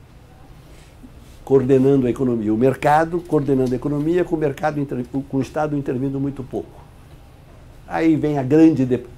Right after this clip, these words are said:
a crise de vinte e nove, a grande depressão dos anos trinta, né?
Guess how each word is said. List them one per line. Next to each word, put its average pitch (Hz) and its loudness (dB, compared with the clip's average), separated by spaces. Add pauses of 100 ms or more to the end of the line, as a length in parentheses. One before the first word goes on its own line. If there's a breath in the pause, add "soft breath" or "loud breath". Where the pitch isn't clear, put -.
(160)
a 123 -8
crise 135 4
de 110 -6
vinte 117 -4
e 156 -2
nove, 160 -4
a 139 -6
grande 139 2
depressão 123 -4
dos 113 -4
anos 117 -4
trinta, 147 -4 (560 loud breath)
né? 123 -10